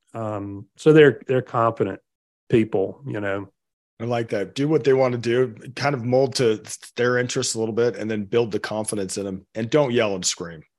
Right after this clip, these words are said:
Speaker 2: Man, what a
Speaker 1: Right.
Speaker 2: good advice to, to every
Speaker 1: Uh,
Speaker 2: parent.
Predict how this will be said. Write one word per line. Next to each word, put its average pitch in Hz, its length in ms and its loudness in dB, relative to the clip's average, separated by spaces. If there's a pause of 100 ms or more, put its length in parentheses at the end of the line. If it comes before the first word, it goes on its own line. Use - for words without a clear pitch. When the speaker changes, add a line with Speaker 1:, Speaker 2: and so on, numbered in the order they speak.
(460)
Speaker 2:
Man, 117 140 -8
what 131 100 -2
a 135 40 8
Speaker 1:
Right. 131 240 6
Speaker 2:
good 95 100 -4
advice - 220 -10
to, - 120 -6 (160)
to 139 100 -4
every 147 280 2
Speaker 1:
Uh, 123 40 2
Speaker 2:
parent. 104 320 -8